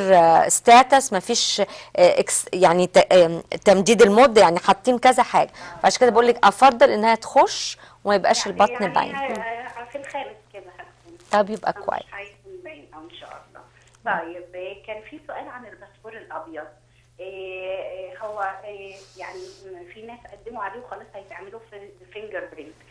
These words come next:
Speaker 1: مهم.
Speaker 2: آه، آه، هل ممكن يمشوا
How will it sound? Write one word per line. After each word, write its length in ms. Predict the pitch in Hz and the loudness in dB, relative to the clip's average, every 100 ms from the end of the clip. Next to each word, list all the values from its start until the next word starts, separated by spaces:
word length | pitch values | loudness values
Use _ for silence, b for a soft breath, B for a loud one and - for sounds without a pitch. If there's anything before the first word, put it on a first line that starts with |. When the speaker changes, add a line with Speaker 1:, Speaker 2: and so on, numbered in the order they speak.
| - | -16
Speaker 1:
مهم. 220 | 208 226 196 | -16 -14 -12
Speaker 2:
آه، 540 | 196 190 185 190 185 190 _ _ _ _ | -10 -8 -8 -10 -12 -18 _ _ _ _
آه، 240 | 196 196 185 - | -10 -8 -8 -12
هل 340 | 254 320 277 220 220 | -10 -10 -12 -18 -12
ممكن 360 | 269 269 233 | -12 -12 -14
يمشوا 540 | 233 262 269 - 175 | -14 -14 -14 -18 -20